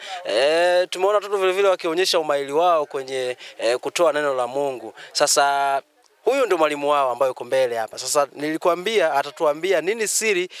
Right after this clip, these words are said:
ya wale vijana kuwa, eh, na ule uwezo wote. Ilikuwaje kuwaje? Basi, eh, tupo naye, eh, tumezoea kumuita Uncle G, lakini leo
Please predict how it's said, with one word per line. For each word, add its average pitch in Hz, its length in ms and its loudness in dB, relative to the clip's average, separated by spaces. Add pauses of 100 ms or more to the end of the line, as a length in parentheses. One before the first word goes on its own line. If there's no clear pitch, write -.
(140)
ya 147 200 2
wale 151 440 2
vijana 156 540 0
kuwa, 143 460 -2 (200)
eh, 113 140 -6
na 127 140 0
ule 147 180 -2
uwezo 131 380 -2
wote. 135 400 -2 (160)
Ilikuwaje 156 540 -2
kuwaje? 165 440 0 (280)
Basi, 120 540 0 (120)
eh, 120 360 2
tupo 143 240 -2
naye, 151 420 0 (300)
eh, 131 600 0 (260)
tumezoea 165 320 0
kumuita 165 400 2 (140)
Uncle 147 180 -6
G, 151 220 -2
lakini 135 320 -4
leo 139 340 0